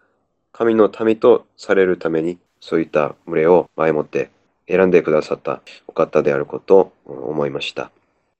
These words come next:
また最後に三十二節から三十三節のところで、御子イエス様はご自分、自分、自分の行いによってきっと認められることを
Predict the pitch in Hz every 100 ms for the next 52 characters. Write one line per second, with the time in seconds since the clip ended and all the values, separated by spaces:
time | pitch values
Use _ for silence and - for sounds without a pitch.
0 | _ 85 - 85 - 113 104 92 87 -
1 | - - 127 127 117 110 87 82 107 -
2 | - 80 78 73 95 95 87 101 101 92
3 | - 78 76 73 - 73 76 113 73 _
4 | _ _ 85 87 95 85 87 - 80 76
5 | 82 85 67 _ _ 90 95 107 - -
6 | 104 113 117 110 - 107 123 117 87 -
7 | 113 113 110 104 98 120 107 - - 92
8 | 85 - 101 101 95 95 90 - - 98
9 | 90 -